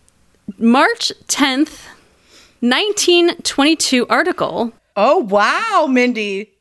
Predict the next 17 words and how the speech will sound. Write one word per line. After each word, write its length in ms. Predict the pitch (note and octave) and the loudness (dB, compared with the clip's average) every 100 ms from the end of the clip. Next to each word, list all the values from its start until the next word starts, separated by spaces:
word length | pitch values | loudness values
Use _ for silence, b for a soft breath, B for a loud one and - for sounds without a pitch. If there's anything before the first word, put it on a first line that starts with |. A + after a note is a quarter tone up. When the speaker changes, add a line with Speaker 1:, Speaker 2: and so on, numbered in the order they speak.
| _ | _
Speaker 1:
comes 340 | - D4 D#4+ - | 0 2 2 0
from 540 | - C4+ A#3+ A#3+ A#3 - - | 0 2 2 2 0 -4 -10
Bartlesville, 1000 | F#3+ B3 D4+ G4+ E4 G#3+ G3 C#3+ G#3 D4+ _ | -2 0 0 0 -4 -4 -2 -2 -2 -4 _
from 140 | - A#3+ | -2 -2
the 80 | |
Bartlesville 960 | G3+ - C4+ F4 F#4+ F4+ C#4+ D4 D4 C#4+ | -2 0 2 2 0 -4 0 2 2 2
Examiner 800 | A#3 G#3+ G3+ A3+ C#4+ D#4+ D#4+ D#4 - | -2 -2 -4 0 2 4 4 0 -2
Enterprise. 760 | B3+ A3 F#3+ - - D#4+ - - b b b | -4 -4 -6 -6 -6 -6 -8 -18 b b b
Speaker 2:
Oh. 1500 | F#3+ G#3+ F#4 D5 D#5+ D#5 D5 C#5 C5 A#4 G4 E4+ D#4 C#4+ C4 A#3 | -6 -6 -6 -8 -10 -10 -12 -12 -12 -12 -10 -10 -10 -10 -10 -6
Speaker 1:
And 100 | C4+ | -4
it's 200 | C#4+ - | -4 -4
funny 260 | - F#4 F4+ | -2 -2 -2
'cause 140 | - | -2
I 60 | C4 | -2
wrote 220 | C4+ C4 | 0 0
in 60 | B3+ | 2
here 440 | B3 A3 G3+ - | 2 2 0 -4